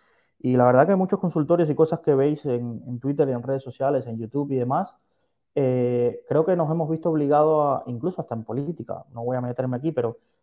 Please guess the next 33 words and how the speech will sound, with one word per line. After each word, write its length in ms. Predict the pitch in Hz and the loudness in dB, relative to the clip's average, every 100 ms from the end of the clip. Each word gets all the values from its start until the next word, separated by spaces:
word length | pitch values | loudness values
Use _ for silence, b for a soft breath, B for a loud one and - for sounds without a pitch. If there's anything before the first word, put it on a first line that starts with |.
| _ | _
de 140 | 131 123 | 0 2
los 140 | 117 | 2
tertulianos 540 | 123 - 120 139 175 170 | -2 -2 -2 0 0 0
habituales 540 | 147 151 160 220 - - | 0 2 2 2 -4 -10
es 120 | 139 | -4
como 220 | 180 160 | -2 -2
que 120 | 143 | -2
tienen 220 | 131 156 | -2 -2
que 100 | 143 | -2
saber 260 | 127 131 143 | -2 -2 0
de 100 | 139 | 0
todo. 380 | 170 156 110 - | 0 0 -2 -6
Es 100 | 120 | -8
como, 580 | - 156 143 131 127 139 _ _ _ _ _ - | -6 -4 -2 -4 -6 -12 _ _ _ _ _ -4
pobre, 640 | 123 120 120 120 117 113 | 0 2 2 2 0 -2
pobre 200 | 123 123 | -2 -2
chico, 240 | 117 156 120 | -2 -4 -2
pero, 260 | 117 113 b b b | -2 -4 b b b
pero 160 | 127 117 | -2 -2
el 60 | |
César 360 | 113 147 170 160 | -2 0 0 0
Carballo, 520 | 160 139 151 151 139 | 0 2 2 2 0
que 140 | 135 131 | -2 -4
este 260 | 131 127 | -4 -4
que 380 | 127 120 120 123 | 0 2 4 4
era 360 | 131 127 123 120 | 2 0 0 -2
el, 260 | 117 120 - | -4 -8 -10
el, 320 | 117 113 113 - | -8 -8 -10 -8
el 140 | 127 | -6
intensivista 640 | 123 127 123 120 127 131 135 | -6 -6 -6 -4 -4 0 0
de 80 | |
La 100 | 123 | 0
Sexta, 500 | 113 135 - 120 - | -2 -6 -2 -2 -4